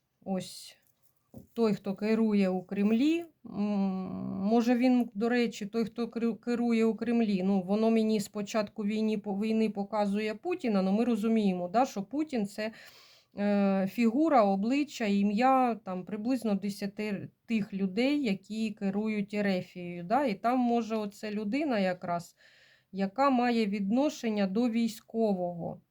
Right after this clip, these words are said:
е, яка більш за всіх, ш-, що лі, там має якийсь вплив.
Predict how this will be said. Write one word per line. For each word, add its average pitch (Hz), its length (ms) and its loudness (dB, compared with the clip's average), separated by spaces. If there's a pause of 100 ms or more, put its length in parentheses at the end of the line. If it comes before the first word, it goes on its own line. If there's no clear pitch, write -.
(680)
е, 185 460 0
яка 202 400 2
більш 202 440 0
за 190 220 0
всіх, 233 460 -2
ш-, - 180 -14 (200)
що 202 300 -4
лі, 196 160 2
там 190 260 -4
має 196 480 2
якийсь 196 540 -2
вплив. 202 800 -2